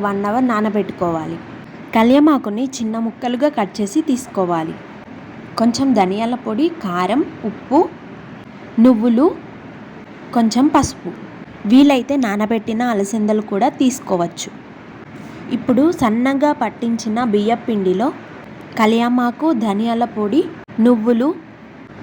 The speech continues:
ధనియాలు, జీలకర్ర, ఎల్లిపాయ పేస్ట్, వన్ అవర్ నానబెట్టుకున్న శనగపప్పు, కారప్పొడి, ఉల్లి, ఎల్లి కాడలు వేసుకోవచ్చు, లేదంటే స్కిప్ చేయొచ్చు. సాల్ట్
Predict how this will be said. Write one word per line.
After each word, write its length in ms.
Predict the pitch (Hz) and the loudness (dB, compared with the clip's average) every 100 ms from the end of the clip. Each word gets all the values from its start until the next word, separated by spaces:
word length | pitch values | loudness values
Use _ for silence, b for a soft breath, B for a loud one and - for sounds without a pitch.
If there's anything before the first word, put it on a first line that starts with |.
| - 196 | -6 0
ధనియాలు, 480 | 220 233 240 240 277 226 | 4 4 4 4 4 4
జీలకర్ర, 360 | 220 208 214 220 233 | 2 2 2 2 2
ఎల్లిపాయ 380 | 202 202 202 196 196 | 2 0 0 -2 -2
పేస్ట్, 380 | 190 262 - - - - - 196 | -2 -2 -4 -14 -18 -18 -10 0
వన్ 180 | 214 220 226 | 2 2 2
అవర్ 200 | 247 277 233 | 2 0 0
నానబెట్టుకున్న 580 | 202 208 214 220 226 240 | -2 -2 -4 -4 -4 -2
శనగపప్పు, 640 | 247 190 196 202 196 - 269 311 - - - | -2 -2 -2 -2 -4 -2 0 0 -4 -14 -4
కారప్పొడి, 640 | 185 185 202 - 202 302 - - - - - - - - - | 0 0 0 0 2 2 0 -8 -16 -18 -18 -18 -18 -8 2
ఉల్లి, 300 | 240 240 247 311 254 | 4 6 6 4 4
ఎల్లి 260 | 208 214 240 | 2 0 -2
కాడలు 440 | 220 185 190 190 262 370 - - | 0 0 0 0 -2 -6 -10 -10
వేసుకోవచ్చు, 680 | 196 185 - 180 180 185 269 269 | -6 -6 -6 -4 -4 -4 -2 0
లేదంటే 380 | 196 185 185 302 | 0 0 0 -2
స్కిప్ 260 | - 240 - - | -2 -6 -6 -2
చేయొచ్చు. 440 | 180 170 165 - - - - - - - - - - | 0 0 -4 -10 -12 -14 -18 -18 -18 -18 -18 -16 -4
సాల్ట్ 320 | 233 220 247 | 0 2 2